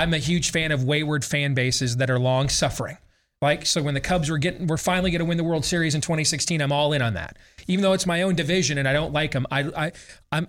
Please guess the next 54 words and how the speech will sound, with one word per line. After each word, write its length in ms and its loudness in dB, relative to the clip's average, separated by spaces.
like, 160 0
if 80 -2
the 140 2
Indians 320 0
get 120 0
into 120 0
the 80 -2
playoffs 480 0
and 80 -2
the 40 -2
Tigers 360 0
aren't 160 0
in 80 0
it, 120 -4
I'm 100 0
probably 320 2
all 180 2
in 120 0
for 100 -4
the 120 0
Indians 200 0
'cause 140 -2
I, 100 0
I 100 0
feel 380 2
an 60 0
affinity 800 0
and 180 0
empathy 600 0
for 80 0
the, 120 0
as 140 -2
such 360 0
a 60 0
suffering 520 2
fan 300 -2
base 240 -4
as 20 -2
a 60 0
Lions 360 0
fan. 320 -2
As 160 0
a 80 2
Michigan 600 2
fan, 360 0
though, 380 2
I 140 2
have 120 4
the 80 0
same 340 2
thing 280 0
for 420 0
traditional 640 2
powers 720 -2